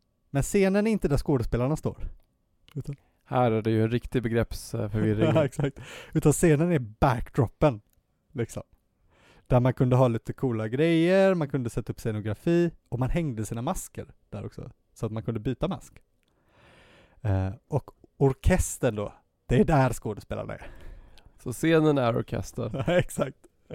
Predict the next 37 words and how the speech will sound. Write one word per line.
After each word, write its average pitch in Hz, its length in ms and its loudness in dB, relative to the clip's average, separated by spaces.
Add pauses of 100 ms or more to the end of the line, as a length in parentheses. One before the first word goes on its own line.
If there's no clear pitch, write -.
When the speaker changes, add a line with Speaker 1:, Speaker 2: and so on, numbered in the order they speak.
(540)
Speaker 1:
Precis. - 460 -10
Och 147 240 -2
Speaker 2:
Och 123 120 -2
scenen 151 440 2
är 123 120 2
kuliss. - 560 -8 (100)
Speaker 1:
Ja, 139 160 -4 (240)
ja, 247 180 -2
men 269 180 -8 (140)
precis, 214 400 -8 (360)
kan 156 60 -8
man 156 80 -8
säga. - 160 -10 (180)
Sen - 140 -4
fanns 214 180 -2
det - 20 -16
faktiskt - 260 -6
ett - 60 -18
altare 143 500 -2
mitt 175 240 -8
på 110 240 -2
orkestern 120 680 -4
då. 117 160 -4 (1040)
Eh, 95 300 -10
som 120 220 -8
jag 120 100 -2
antar 127 200 -6
att 95 60 -12
de 113 80 -10
spelade 113 420 -4
runt. 113 640 -10 (1000)
Antar 170 260 -16
det. 180 40 -18 (1600)
Speaker 2:
Ja, 151 140 0
visst 190 240 -4
är 123 120 4
det. 143 360 0